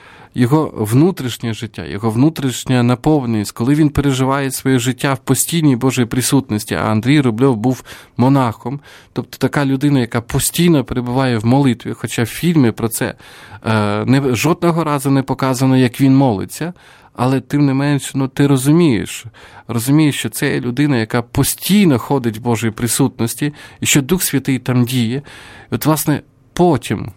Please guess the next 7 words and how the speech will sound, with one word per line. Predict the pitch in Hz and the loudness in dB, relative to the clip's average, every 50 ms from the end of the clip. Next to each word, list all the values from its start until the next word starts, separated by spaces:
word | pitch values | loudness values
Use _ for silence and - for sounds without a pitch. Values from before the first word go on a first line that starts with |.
| - - | -16 -12
як, | - 113 107 - - 143 - - - - | -10 -6 -2 0 0 0 0 -4 -8 -10
е, | 131 - - 117 113 110 107 - - | -8 -4 -2 0 0 0 -2 -2 -2
підсумок, | - 180 180 - - - - 117 110 110 104 - - 107 98 | 0 0 0 0 -2 -2 0 0 0 0 -2 -4 -8 -6 -2
як | 120 123 120 - | -2 -2 -4 -6
плід | - _ - - 139 156 180 190 185 - - | -12 _ -4 -2 0 0 0 -2 -2 -2 -2
його | 120 113 110 143 156 143 - - | -2 0 2 0 0 -2 -4 -8
життя, | 98 98 - - 135 - _ - - 131 120 117 | -10 -6 -4 -4 -6 -6 _ -4 -2 -2 0 -2